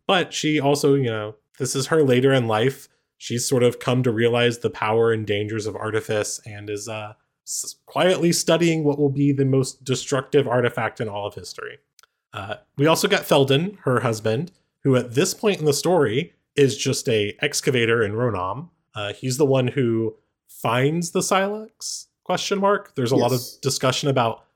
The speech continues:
Speaker 1: where it came from. <laughs> Um, but in this version of the story, we are assuming that he finds it. Uh, this is the second Feldon card. He also had one in a commander set back in twenty fourteen?
Speaker 2: Yeah, that sounds right.
Speaker 1: Twenty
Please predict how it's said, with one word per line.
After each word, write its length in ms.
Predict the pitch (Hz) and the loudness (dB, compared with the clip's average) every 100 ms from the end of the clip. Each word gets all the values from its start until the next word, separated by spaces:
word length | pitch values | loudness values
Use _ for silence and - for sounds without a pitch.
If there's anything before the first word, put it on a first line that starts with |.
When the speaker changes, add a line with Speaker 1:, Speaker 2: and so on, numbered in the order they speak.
| _ | _
Speaker 1:
where 260 | 110 120 127 | -4 0 0
it 160 | - | -2
came 240 | - 143 143 | -2 -2 0
from. 300 | 190 196 202 | 0 0 -2
<laughs> 40 | - - - 202 - | -4 -4 -4 -2 0
Um, 380 | 175 143 127 131 - - - _ _ - | 4 4 4 -2 -8 -20 -20 _ _ -2
but 280 | 110 110 | 0 0
in 160 | 143 135 | 0 0
this 220 | 160 170 | 0 0
version 300 | 165 165 170 | 2 2 2
of 60 | 156 | 0
the 80 | 151 | 0
story, 440 | - 180 180 196 | 0 2 2 2
we 140 | 151 123 | 0 -2
are 180 | 117 | -2
assuming 520 | 120 127 147 135 143 135 | -4 -4 -2 2 2 0
that 120 | 131 | -4
he 160 | - | -8
finds 360 | 131 110 110 135 | -8 -8 -8 -6
it. 160 | 254 254 _ - | -8 -8 _ -6
Uh, 380 | 120 101 107 - _ _ - | -4 -2 -2 -4 _ _ -4
this 240 | 127 131 | -2 0
is 120 | 139 | 0
the 100 | 139 | 0
second 420 | 135 127 - 139 - | 2 0 0 -4 -4
Feldon 400 | - 127 135 139 | -2 0 2 0
card. 460 | 143 147 151 156 - | 0 0 0 -2 -6
He 140 | - 113 | -6 -2
also 280 | 113 - 120 | -2 -2 -2
had 200 | 120 113 | -4 -2
one 160 | 110 | -2
in 80 | 107 | -2
a 60 | 104 | -6
commander 380 | 123 117 117 | -8 -8 -6
set 380 | 117 135 117 - | -6 -6 -8 -10
back 260 | 113 104 - | -8 -8 -8
in 260 | 104 104 | -12 -14
twenty 760 | 101 - 113 117 113 113 113 113 _ - | -18 -16 -14 -14 -16 -18 -20 -20 _ -12
fourteen? 560 | 127 - 180 190 226 - _ - | -12 -8 -6 -6 -8 -14 _ -10
Speaker 2:
Yeah, 100 | 120 | -8
that 160 | 110 | -8
sounds 320 | - 127 117 120 | -10 -10 -10 -10
right. 60 | |
Speaker 1:
Twenty 180 | 113 117 | -10 -12